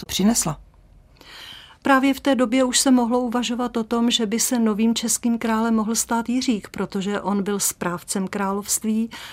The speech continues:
Speaker 2: Ladislav byl ještě mladý, neskušený a Jiřík vlastně skutečně v tom každodenním smyslu spravoval království za něj.
Speaker 1: Přesto Jiří z Poděbrad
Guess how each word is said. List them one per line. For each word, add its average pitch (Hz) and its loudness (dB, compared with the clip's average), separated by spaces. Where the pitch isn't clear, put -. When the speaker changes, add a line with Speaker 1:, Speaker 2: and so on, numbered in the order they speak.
Speaker 2:
Ladislav 202 0
byl 202 0
ještě 202 0
mladý, 185 -2
neskušený 202 -2
a 202 0
Jiřík 196 0
vlastně 202 0
skutečně 208 -2
v - -8
tom 196 -2
každodenním 208 0
smyslu 208 -2
spravoval 190 -2
království 196 -2
za 196 2
něj. 175 -2
Speaker 1:
Přesto 175 -4
Jiří 165 2
z - -4
Poděbrad 165 -2